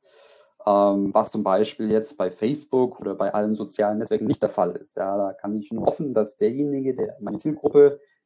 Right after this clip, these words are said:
die ich anspreche, auch gerade meine Dienstleistung benötigt. Da kann ich Glück haben oder auch Pech. Bei Google ist das nicht so, sondern ich weiß, ob jemand etwas sucht, will er etwas haben. Und dort kann ich sie eben auch abgreifen.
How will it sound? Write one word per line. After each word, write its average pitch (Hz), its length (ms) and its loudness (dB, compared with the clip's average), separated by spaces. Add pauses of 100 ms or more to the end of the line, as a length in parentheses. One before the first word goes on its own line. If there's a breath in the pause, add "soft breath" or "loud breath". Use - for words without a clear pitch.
die 113 60 -16
ich - 120 -10
anspreche, 123 380 -4
auch 120 180 2
gerade 117 280 0
meine 117 160 -2
Dienstleistung 110 640 -4
benötigt. 101 680 -6
Da - 60 -20
kann 107 160 -8
ich 101 120 -10
Glück 175 220 -4
haben 135 260 2
oder 123 200 -2
auch - 200 -4
Pech. - 360 -10 (720 soft breath)
Bei 107 80 0
Google 180 640 2
ist 135 160 -6
das 113 180 -2
nicht 139 220 -6
so, 185 300 0
sondern 117 200 -8
ich - 80 -14
weiß, 185 220 2
ob - 100 -4
jemand - 140 -4
etwas 220 160 -2 (640)
sucht, - 180 -16
will 131 100 2
er 117 60 2
etwas 110 260 -4
haben. - 320 -4 (140)
Und - 240 -10
dort 165 220 0
kann - 120 -8
ich 123 120 -10
sie 131 140 -6
eben - 220 -8
auch - 160 -20
abgreifen. 180 880 -6